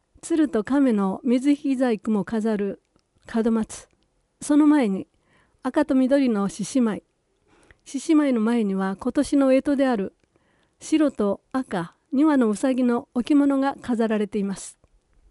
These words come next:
紙面上部に、広報長与、二千二十三、一、ナンバー八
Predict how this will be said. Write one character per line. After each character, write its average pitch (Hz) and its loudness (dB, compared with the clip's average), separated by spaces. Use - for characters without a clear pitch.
紙 330 2
面 302 6
上 254 4
部 208 0
に、 196 -2
広 285 2
報 285 6
長 262 2
与、 233 0
二 233 0
千 254 2
二 240 0
十 208 -2
三、 202 -6
一、 - -6
ナ 262 0
ン 247 4
バ 190 -6
ー - -12
八 - -10